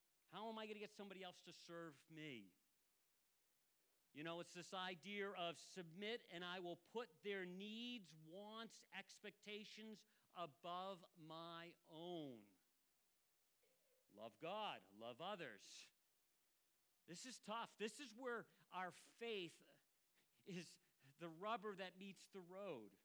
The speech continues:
When I put the needs of others beyond myself. And, uh, you can say, "I,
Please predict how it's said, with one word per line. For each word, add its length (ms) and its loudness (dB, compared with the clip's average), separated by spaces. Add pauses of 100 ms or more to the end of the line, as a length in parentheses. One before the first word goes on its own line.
(1040)
When 120 0
I 140 4
put 240 -6
the 100 -4
needs 420 -2
of 140 -6
others 380 0 (240)
beyond 440 -4
myself. 540 -10 (2000)
And, 160 -4
uh, 0 -
you 160 -8
can 80 -10
say, 160 -2
"I, 160 0